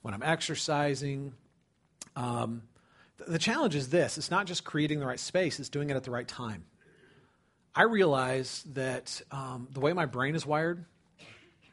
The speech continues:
it's incredibly important for me to have prayer first thing in the morning. My brain never stops. It's just the way I'm wired. Um, I will go to sleep, and when I wake up in the morning,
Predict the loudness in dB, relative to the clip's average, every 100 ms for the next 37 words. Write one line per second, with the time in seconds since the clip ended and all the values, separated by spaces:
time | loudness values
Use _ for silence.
0 | -12 -6 -6 2 4 4 0 2 0 0
1 | -4 -4 -2 -4 -6 -4 0 2 0 -6
2 | -10 -8 -8 -8 -8 -10 -14 -16 _ _
3 | _ _ _ _ _ _ _ _ _ _
4 | _ _ 2 4 6 4 4 4 0 -2
5 | -2 -4 -6 -6 -12 -12 _ _ _ _
6 | _ -10 -6 -6 -4 0 2 2 -2 -4
7 | -6 -8 -16 -20 _ _ -10 -8 -6 -8
8 | -10 -20 -20 -4 2 4 4 4 6 4
9 | 4 -2 0 -2 -2 -8 -8 -4 0 4
10 | 4 4 2 0 -2 0 0 0 -6